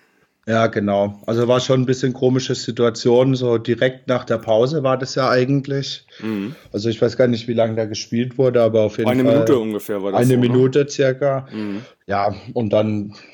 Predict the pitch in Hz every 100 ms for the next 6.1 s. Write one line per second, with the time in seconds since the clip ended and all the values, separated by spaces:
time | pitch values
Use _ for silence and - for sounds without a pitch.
0 | - _ - 123 120 117 117 123 113 120
1 | - - 117 - 107 110 - 113 - -
2 | 98 101 101 113 107 123 123 123 123 107
3 | - 113 117 - 135 123 131 123 - 123
4 | 131 120 113 117 117 120 117 117 107 117
5 | 110 107 - 107 107 107 110 98 95 92